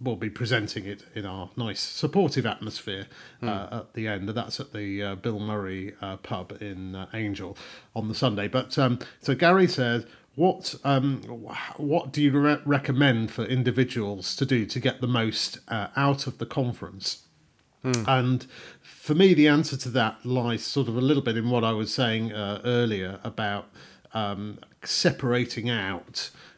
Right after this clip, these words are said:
Speaker 1: um, the short term and the long term. So just, just to sort of set up what the British Comedy Guide conference is gonna be like, there's gonna be two sessions running, uh, all day, so, or most of the time. I think if they've got a big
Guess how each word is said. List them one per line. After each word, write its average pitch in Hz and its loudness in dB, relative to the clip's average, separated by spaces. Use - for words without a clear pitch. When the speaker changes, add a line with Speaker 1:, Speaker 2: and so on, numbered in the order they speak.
Speaker 1:
um, 110 -4
the 123 0
short - 0
term 98 -6
and 107 -2
the 120 -4
long 110 -4
term. 87 -8
So 131 -2
just, - -4
just 180 6
to 160 0
sort 143 0
of 135 -2
set - 0
up 120 -2
what 104 -10
the 117 -6
British 113 -6
Comedy 110 -2
Guide 107 -2
conference 107 -6
is 95 -12
gonna 113 0
be 107 -4
like, 107 0
there's 117 -4
gonna 127 -2
be 120 -2
two 123 0
sessions 98 -4
running, 101 -2
uh, 98 -6
all 110 -6
day, 92 -4
so, - -8
or 98 -8
most 113 -2
of 92 -12
the - -20
time. 95 -10
I 98 -10
think 104 -8
if 95 -16
they've 110 -8
got 113 -6
a - -20
big 107 -8